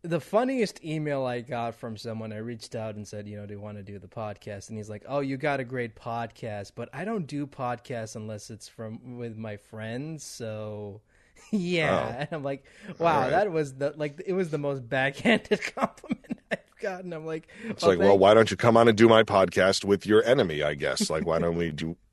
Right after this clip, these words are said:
Speaker 2: is that okay?" Like, that, what a weird, yeah. All right, I guess. I mean, fair enough if you have your preference, but also, I don't know. I think doing podcasts and stuff with other people is really fun, because then you get to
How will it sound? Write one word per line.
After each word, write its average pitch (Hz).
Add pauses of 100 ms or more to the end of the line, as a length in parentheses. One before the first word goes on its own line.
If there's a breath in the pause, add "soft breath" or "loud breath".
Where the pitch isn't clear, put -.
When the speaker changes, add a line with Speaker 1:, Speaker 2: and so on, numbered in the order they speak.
(180)
Speaker 2:
is 85
that 82
okay?" 139
Like, 90
that, 87
what 87
a 101
weird, 78
yeah. 71 (440 loud breath)
All 85
right, 71 (140)
I 73
guess. 67 (720 soft breath)
I 69
mean, 69 (420)
fair 92
enough 90
if 73
you 76
have 73
your 69
preference, 65
but 58 (460)
also, -
I 123
don't 135
know. 85
I 110
think 135
doing 90
podcasts 87
and 85
stuff 87
with 87
other 85
people 95
is 71
really 85
fun, 123
because 69
then 78
you 76
get 80
to 69